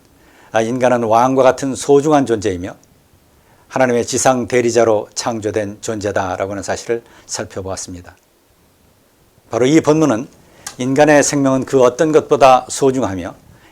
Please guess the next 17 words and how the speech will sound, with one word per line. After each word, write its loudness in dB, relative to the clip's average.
인간의 -2
모든 4
가치체계에서 -2
최상위에 2
있는 -4
것이 -6
바로 0
인간 -2
생명이다라고 -2
하는 -8
사실을 -8
선포하고 -10
있습니다. -12
예수께서 2
천하보다 2
소중한 2
것이, -2